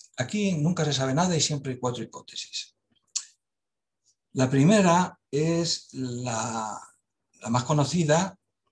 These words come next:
escorial viene de escoria, se la debemos a Fray José de Sigüenza,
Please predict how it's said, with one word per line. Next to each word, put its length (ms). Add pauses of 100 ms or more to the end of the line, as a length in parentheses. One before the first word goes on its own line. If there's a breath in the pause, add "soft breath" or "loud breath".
(460)
escorial 460
viene 220
de 80
escoria, 580 (1800)
se 180
la 120
debemos 420
a 100
Fray 180
José 260
de 80
Sigüenza, 640